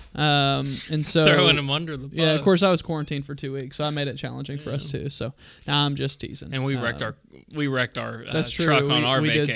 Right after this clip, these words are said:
Speaker 1: screw that
Speaker 2: so
Speaker 1: one
Speaker 2: that
Speaker 1: up.
Speaker 2: kind of threw
Speaker 1: Yeah,
Speaker 2: that
Speaker 1: that's
Speaker 2: off.
Speaker 1: true.
Speaker 2: <laughs>
Speaker 1: That one feels, we feels like we have had less than a vacation this year, but, uh, I'm teasing. Uh, we do miss Christian. Christian, uh, brings a great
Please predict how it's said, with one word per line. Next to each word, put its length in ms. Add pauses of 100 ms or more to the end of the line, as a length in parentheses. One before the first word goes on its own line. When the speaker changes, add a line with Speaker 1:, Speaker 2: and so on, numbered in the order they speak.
(120)
Speaker 1:
screw 200
that 120
Speaker 2:
so 60
Speaker 1:
one 100
Speaker 2:
that 140
Speaker 1:
up. 80
Speaker 2:
kind 180
of 140
threw 260
Speaker 1:
Yeah, 220
Speaker 2:
that 0
Speaker 1:
that's 220
Speaker 2:
off. 80
Speaker 1:
true. 220
Speaker 2:
<laughs> 100
Speaker 1:
That 200
one 140
feels, 420
we 80
feels 260
like 160
we 120
have 100 (220)
had 180
less 260
than 120
a 20
vacation 480
this 160
year, 120
but, 220 (600)
uh, 400
I'm 160
teasing. 400
Uh, 200
we 100
do 120
miss 180
Christian. 320
Christian, 360
uh, 200
brings 280
a 60
great 300